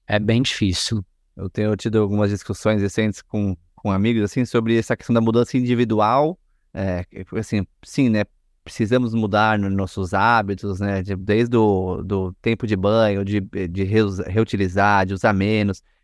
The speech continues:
Speaker 2: Mas, ao mesmo tempo, o impacto causado, sei lá, pelos cem maiores, é, pessoas mais ricas, maiores bilionários do mundo e seus
Speaker 1: Total.
Speaker 2: iates e tudo, pô,
Speaker 1: É.
Speaker 2: teria um efeito muito grande, né?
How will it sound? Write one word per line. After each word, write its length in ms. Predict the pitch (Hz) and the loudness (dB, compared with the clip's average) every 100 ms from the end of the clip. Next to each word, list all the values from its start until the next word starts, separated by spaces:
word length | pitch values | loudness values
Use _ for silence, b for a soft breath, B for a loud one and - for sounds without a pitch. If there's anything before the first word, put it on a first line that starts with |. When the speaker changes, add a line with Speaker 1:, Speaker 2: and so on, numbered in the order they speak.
| _ _ | _ _
Speaker 2:
Mas, 140 | 90 101 | -6 -2
ao 60 | |
mesmo 240 | 117 120 120 | 0 0 0
tempo, 260 | 131 123 | -2 0
o 100 | 131 | 2
impacto 520 | 123 - 123 127 - 120 | 2 2 0 0 -4 0
causado, 420 | 113 110 110 107 | 2 4 2 2
sei 100 | 110 | -2
lá, 60 | |
pelos 240 | 95 107 101 | -2 -4 -4
cem 400 | - 131 147 139 | -2 0 2 0
maiores, 880 | 123 117 113 123 113 101 - _ - 95 - - 85 | 2 2 4 4 2 -2 -8 _ -12 -12 -12 -12 -6
é, 240 | 95 92 | -4 -4
pessoas 260 | 90 101 98 | -4 -4 0
mais 240 | 110 101 | 0 2
ricas, 200 | 110 107 | 0 -2
maiores 380 | 98 110 117 131 | -2 0 2 2
bilionários 520 | 120 135 120 113 113 | 2 2 2 2 0
do 80 | 107 | -2
mundo 460 | 104 139 131 110 110 | -2 0 0 0 -2
e 100 | 107 | -2
seus 300 | - 110 104 | 0 0 0
Speaker 1:
Total. 140 | 98 | -2
Speaker 2:
iates 500 | 107 131 151 - 104 | 0 0 0 -4 -4
e 120 | 104 | -2
tudo, 200 | 127 127 _ _ _ _ | -2 -4 _ _ _ _
pô, 100 | 123 | -4
Speaker 1:
É. 60 | 110 - | -4 0
Speaker 2:
teria 260 | 131 135 | 2 4
um 60 | 143 | 4
efeito 440 | 135 - 135 127 | 2 0 0 0
muito 260 | 123 135 139 | -2 -2 0
grande, 380 | 113 104 98 95 | 0 0 0 -2
né? 140 | 98 | -4